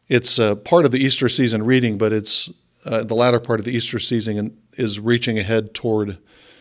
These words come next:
Ascension. We'll t-, we'll see passages about it, Ascension, uh, in the next week's podcast.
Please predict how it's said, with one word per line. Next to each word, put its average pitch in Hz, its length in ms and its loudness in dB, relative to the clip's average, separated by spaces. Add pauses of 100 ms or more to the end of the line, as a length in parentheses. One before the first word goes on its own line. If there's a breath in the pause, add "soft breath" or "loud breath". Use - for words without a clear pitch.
(220 soft breath)
Ascension. 127 760 2 (140)
We'll 110 180 -6
t-, - 240 -14
we'll 113 240 -4
see 123 180 -2
passages 113 540 -4
about 104 180 0
it, 110 180 -6
Ascension, 107 640 -4 (760 soft breath)
uh, 107 180 -4
in 113 140 -4
the 107 200 -4 (100)
next 117 320 -2
week's 113 180 -2
podcast. 110 720 -2